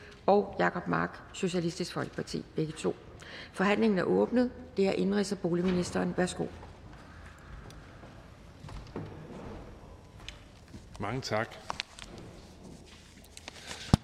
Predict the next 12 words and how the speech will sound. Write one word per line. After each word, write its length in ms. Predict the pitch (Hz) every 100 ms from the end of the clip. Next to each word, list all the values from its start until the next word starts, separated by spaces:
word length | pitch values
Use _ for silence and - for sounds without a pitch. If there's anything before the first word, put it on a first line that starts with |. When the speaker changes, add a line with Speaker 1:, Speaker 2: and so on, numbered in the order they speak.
| - - - - - - - - - - - -
Speaker 2:
Det 380 | 160 185 180 170
beslutningsforslag, 880 | 151 165 185 170 165 151 147 143 120
vi 60 |
har 80 | 120
på 240 | 123 156
her, 240 | 147 175 165
det 360 | 160 156 160 131 117
er 300 | 113 113 110 101 - -
fra 420 | - - 117 120 120 - - - - - - - 131
S 140 | 127 - 156
F, 240 | 151 - - - - - - - -
fru 200 | - 131